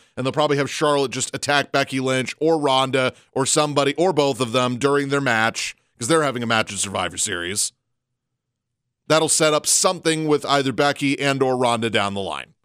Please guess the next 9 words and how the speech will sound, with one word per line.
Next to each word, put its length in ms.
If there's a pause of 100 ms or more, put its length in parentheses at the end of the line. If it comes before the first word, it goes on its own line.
(140)
Why 220
not? 260 (3250)
Uh, 240
Rey 240
versus 360
Almas 520
was 180
very 420
good. 460